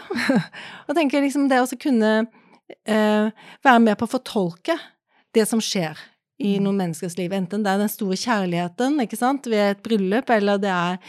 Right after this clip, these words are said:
Speaker 1: den enorme kjærlighet man opplever ved å få et barn som man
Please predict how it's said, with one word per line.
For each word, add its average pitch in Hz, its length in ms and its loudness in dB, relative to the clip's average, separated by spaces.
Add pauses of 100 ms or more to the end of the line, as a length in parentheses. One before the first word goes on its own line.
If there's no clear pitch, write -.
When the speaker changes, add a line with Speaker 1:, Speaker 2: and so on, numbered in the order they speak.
(440)
Speaker 1:
den 220 160 2
enorme 208 580 4
kjærlighet 185 380 -2
man 202 160 -2
opplever 190 400 -2
ved 185 120 0
å 175 60 -4
få 202 120 -4
et 175 140 -8
barn 233 360 2
som 233 120 -2
man 220 120 2